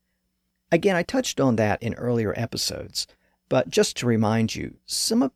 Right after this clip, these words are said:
those lost Greek writings had been discovered by Arab scholars in the Eastern Mediterranean, and they were translated into Arabic. From there, they made their way across North Africa and the Mediterranean,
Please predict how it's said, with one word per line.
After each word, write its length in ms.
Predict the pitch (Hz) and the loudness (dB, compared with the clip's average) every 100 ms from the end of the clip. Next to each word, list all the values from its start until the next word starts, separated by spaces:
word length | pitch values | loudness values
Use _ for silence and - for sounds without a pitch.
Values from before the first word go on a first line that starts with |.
| - | 2
those 440 | 127 120 110 - | 4 4 2 -2
lost 480 | 110 120 123 - - | 0 0 0 -4 -2
Greek 240 | 120 104 | -2 0
writings 460 | 117 107 110 76 - | 0 0 -2 -4 -6
had 100 | 101 | -4
been 140 | 107 | -4
discovered 480 | - - 120 110 117 | -4 -2 -2 -4 -4
by 180 | 80 - - | -6 -6 -6
Arab 280 | 190 202 180 | -2 -2 -2
scholars 560 | - 95 87 82 87 | -4 -4 -2 -2 -2
in 80 | 92 | -4
the 160 | 95 120 | -4 -4
Eastern 300 | 117 - 95 | -4 -4 -4
Mediterranean, 760 | 87 85 95 120 120 - - _ _ _ _ - | -4 -6 -2 0 0 -2 -14 _ _ _ _ -2
and 100 | 123 | 2
they 80 | 127 | 4
were 120 | 123 | 2
translated 840 | - 175 180 185 - 110 104 104 - | -2 -4 -4 -4 0 2 2 0 0
into 340 | 117 104 139 - | -4 -2 -8 -2
Arabic. 560 | 139 104 - - - _ _ _ _ _ _ - | 0 0 -4 -14 -20 _ _ _ _ _ _ 2
From 180 | 127 127 | 2 4
there, 460 | 190 220 117 156 _ | 4 4 2 -2 _
they 140 | - 120 | 2 4
made 220 | 123 113 | 4 4
their 120 | 117 | 0
way 220 | 107 104 | 2 2
across 640 | - - - 131 110 - - | 0 -4 -4 0 0 0 -2
North 240 | 107 101 | -2 -2
Africa 560 | 160 190 190 107 - 80 | -2 -4 -4 -6 -4 -4
and 100 | 123 | -2
the 60 | 101 | 0
Mediterranean, 800 | 110 104 - 104 190 151 - 113 | 0 -2 -4 -2 -2 -2 -4 -8